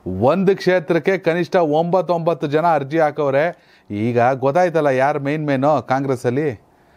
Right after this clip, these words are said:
ಓ, ಒಬ್ರಿಗೆ ಟಿಕೆಟ್ ಕೊಟ್ರೆ ಇವ್ರು ಹುರ್ಕತ್ತಿದ್ರು, ಇವ್ರಿಗೆ ಕೊಟ್ರೆ ಇವ್ರು ಹುರ್ಕತ್ತಿದ್ರು.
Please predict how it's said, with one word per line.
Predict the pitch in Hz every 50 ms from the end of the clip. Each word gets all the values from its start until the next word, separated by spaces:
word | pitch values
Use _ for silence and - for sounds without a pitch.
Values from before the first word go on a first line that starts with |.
| _ _ _ - -
ಓ, | 113 117 117 113 107 101 98 92 95 92 - _ -
ಒಬ್ರಿಗೆ | 117 123 127 117 107 147 156 147 151
ಟಿಕೆಟ್ | - 139 131 151 135
ಕೊಟ್ರೆ | 120 135 135 139 160
ಇವ್ರು | 151 139 135 131 127
ಹುರ್ಕತ್ತಿದ್ರು, | 120 110 - - 123 117 - 113 98 107 117 127
ಇವ್ರಿಗೆ | 127 131 143 143 139
ಕೊಟ್ರೆ | - 139 127 - 151
ಇವ್ರು | 147 135 135 135 131
ಹುರ್ಕತ್ತಿದ್ರು. | 120 107 - 117 107 - 110 101 101 113 127 135 -